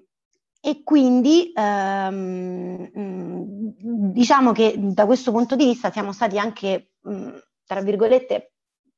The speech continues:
fortunati, perché nel momento in cui si è fatto l'accordo a luglio del duemila, ehm, de-, del, del duemilaventi, quindi dell'anno scorso,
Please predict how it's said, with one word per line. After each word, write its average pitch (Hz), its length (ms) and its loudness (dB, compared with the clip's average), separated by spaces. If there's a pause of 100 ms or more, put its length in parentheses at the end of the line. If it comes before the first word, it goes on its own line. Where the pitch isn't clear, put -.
(120)
fortunati, 208 960 0 (600)
perché 262 400 4
nel 196 220 -2
momento 262 400 0
in 202 80 -4
cui 262 180 -2
si - 80 -6
è 185 60 -4
fatto 240 340 -2
l'accordo 190 800 0
a 185 140 -4
luglio 202 400 0
del 180 160 -4
duemila, 196 480 -4 (380)
ehm, 170 360 -12
de-, 165 380 -6
del, 185 260 -4
del 175 480 -2
duemilaventi, 185 800 -6
quindi 180 220 -2
dell'anno 180 320 -2
scorso, 202 640 -4